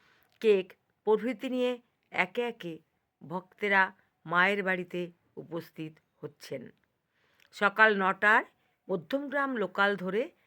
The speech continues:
এক গাছা জবা ফুলের মালা, কিছু ফল, মিষ্টি নিয়ে আমিও মায়ের বাড়িতে উপস্থিত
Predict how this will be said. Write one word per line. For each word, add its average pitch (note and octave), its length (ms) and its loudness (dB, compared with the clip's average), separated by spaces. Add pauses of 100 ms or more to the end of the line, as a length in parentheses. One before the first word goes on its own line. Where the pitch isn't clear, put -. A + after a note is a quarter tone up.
(180)
এক G3+ 400 2
গাছা G3 420 -2
জবা E3 340 -2
ফুলের F#3 340 -6
মালা, E3+ 480 -2 (460)
কিছু A3 240 -12
ফল, F#3 500 -2 (320)
মিষ্টি F#3+ 420 -8
নিয়ে C4 280 -4 (320)
আমিও G#3 380 -2
মায়ের F3+ 340 0
বাড়িতে E3 500 -4 (320)
উপস্থিত D#3+ 640 -10